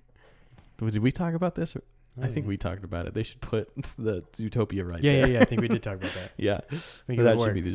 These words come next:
Speaker 1: Zootopia ride.
Speaker 2: Okay, but here's the thing. I feel like the Mike and Sully ride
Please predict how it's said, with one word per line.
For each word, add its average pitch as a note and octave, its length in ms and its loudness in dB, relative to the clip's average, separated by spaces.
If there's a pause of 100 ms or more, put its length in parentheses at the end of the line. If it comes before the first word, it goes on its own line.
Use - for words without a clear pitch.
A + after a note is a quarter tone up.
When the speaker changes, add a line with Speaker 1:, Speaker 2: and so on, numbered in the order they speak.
(100)
Speaker 1:
Zootopia G2 360 -2
ride. F#2 240 -2 (120)
Speaker 2:
Okay, C3+ 160 0
but G#2+ 160 -4
here's C3 260 -4
the C3 60 -4
thing. F2+ 200 -10 (380)
I B2+ 100 -4
feel D3 180 0
like C#3 320 2 (1300)
the A#2 100 -4
Mike A2+ 180 0
and A2 80 -2
Sully A2+ 200 -4
ride A2+ 380 -4